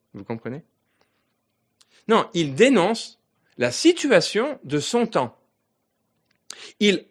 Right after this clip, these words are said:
rappelle la loi de Moïse. La loi de Moïse, c'est son livre de chevet. D'accord ? Les,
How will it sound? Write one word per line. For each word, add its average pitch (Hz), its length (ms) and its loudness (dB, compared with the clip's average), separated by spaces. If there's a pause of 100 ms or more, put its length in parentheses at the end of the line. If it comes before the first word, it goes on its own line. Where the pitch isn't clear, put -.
rappelle 208 720 0 (800)
la 165 140 2
loi 202 220 6
de 202 100 4
Moïse. 190 460 2 (920)
La 123 80 -4
loi 160 180 6
de 180 80 6
Moïse, 190 440 2 (260)
c'est - 140 -4
son 165 180 0
livre 202 300 2
de 185 100 2
chevet. 170 400 0 (880)
D'accord ? 143 320 -10 (640)
Les, 139 180 2